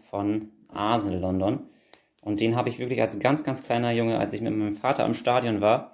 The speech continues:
bei Werder Bremen gegen Arsenal, uefa Cup damals. Werder hat, äh, vier zu zwei, glaub ich, verloren.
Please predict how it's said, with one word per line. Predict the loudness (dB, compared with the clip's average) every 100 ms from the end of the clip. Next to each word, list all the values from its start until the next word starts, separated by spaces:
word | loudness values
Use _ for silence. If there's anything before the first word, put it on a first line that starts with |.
| -20 -20 _ _ -4
bei | 0
Werder | 6 6 6
Bremen | 4 0 2 2
gegen | 2 2
Arsenal, | 4 4 2 2 2
uefa | 2 0 -2
Cup | -2 -2
damals. | 0 0 2 0 -2
Werder | -4 0 0
hat, | 0 -4 -16 -8
äh, | -6 -6
vier | -6 -10
zu | -10
zwei, | -4 0
glaub | 2
ich, | 2
verloren. | 2 4 4